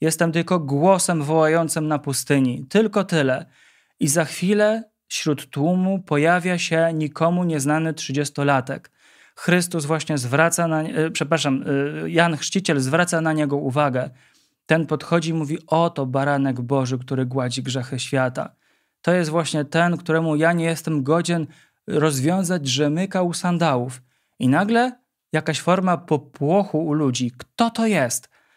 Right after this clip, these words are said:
Kto to jest, skoro my byliśmy przekonani, że Jan Chrzciciel jest tym kimś? I nagle Jan Chrzciciel nagle się wycofuje. To jest dopiero piękna postawa. Później mamy Boże Narodzenie. Tutaj bardzo proszę oczywiście,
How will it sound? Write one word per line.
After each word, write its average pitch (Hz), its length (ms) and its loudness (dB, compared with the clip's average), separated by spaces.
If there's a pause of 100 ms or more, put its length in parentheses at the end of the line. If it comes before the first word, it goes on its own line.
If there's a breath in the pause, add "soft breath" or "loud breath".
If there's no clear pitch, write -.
(140)
Kto 233 240 4
to 220 140 0
jest, 202 260 2
skoro 151 300 2
my 190 220 2
byliśmy 175 380 0
przekonani, 165 560 0
że 135 140 0
Jan 190 280 2
Chrzciciel 196 480 -2
jest 139 200 0
tym 135 180 2
kimś? 127 420 -2 (480 soft breath)
I 135 100 2
nagle 170 320 2
Jan 165 260 2
Chrzciciel 160 540 -2
nagle 165 280 0
się 143 160 -4
wycofuje. 135 720 -4 (640)
To 156 180 2
jest 143 140 0
dopiero 139 340 0
piękna 175 400 -2
postawa. 135 640 -2 (380 loud breath)
Później 190 300 2
mamy 175 240 2
Boże 156 280 0
Narodzenie. 135 640 0 (100)
Tutaj 180 380 0
bardzo 151 360 2
proszę 143 360 0
oczywiście, 139 680 0